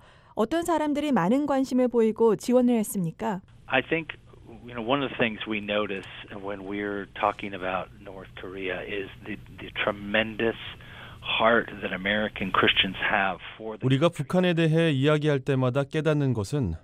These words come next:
Speaker 3: 미국 기독교인들이 북한을 굉장히 사랑하고 있다는 점입니다. 그들은 북한에 대해 걱정하고 있고 관심을 갖고 있습니다. 이번 모금과 관련해서도 많은 사람들이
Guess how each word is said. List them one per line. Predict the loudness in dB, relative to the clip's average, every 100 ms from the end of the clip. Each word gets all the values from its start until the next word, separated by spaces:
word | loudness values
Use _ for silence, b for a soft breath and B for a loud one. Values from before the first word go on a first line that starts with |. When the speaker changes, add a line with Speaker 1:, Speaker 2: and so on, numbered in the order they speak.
| _ -4
Speaker 3:
미국 | 0 2 2
기독교인들이 | 0 0 2 2 2 2 2 0 b b b
북한을 | -6 2 4 4
굉장히 | 2 2 4 4
사랑하고 | 0 0 2 2 0
있다는 | 0 0 0
점입니다. | 0 0 0 -2 -6 -8 _ _ _ _ _ _ _
그들은 | 0 4 4
북한에 | 2 2 4 4
대해 | 4
걱정하고 | 2 -2 0 2 2 0
있고 | -2 -4 -4 -6 -12
관심을 | -6 2 4 4 4
갖고 | 4 0 -4
있습니다. | -6 -4 -4 -4 -6 _ _ _ _ _ _ _ _ _ -2
이번 | 4 6 6 6
모금과 | 4 6 4 6 4
관련해서도 | 4 2 2 0 0 0 0
많은 | -2 2 4 4
사람들이 | 4 2 2 2 2